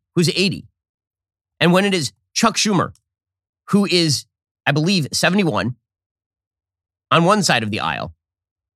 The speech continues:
and then on the other side of the aisle, your leading presidential candidate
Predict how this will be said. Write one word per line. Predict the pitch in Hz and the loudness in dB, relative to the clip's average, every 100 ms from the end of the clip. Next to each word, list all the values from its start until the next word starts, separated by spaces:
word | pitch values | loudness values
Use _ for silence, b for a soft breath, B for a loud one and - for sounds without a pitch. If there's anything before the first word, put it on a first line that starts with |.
| _ - | _ 0
and | 175 | 2
then | |
on | 170 | 4
the | 175 | 4
other | 285 240 | 2 2
side | 165 117 | 2 0
of | |
the | 110 | -2
aisle, | 90 107 | -2 0
your | 143 147 | 0 0
leading | 185 185 | 0 0
presidential | 151 156 156 151 147 | 0 0 0 0 0
candidate | 165 160 101 101 | 0 0 0 -4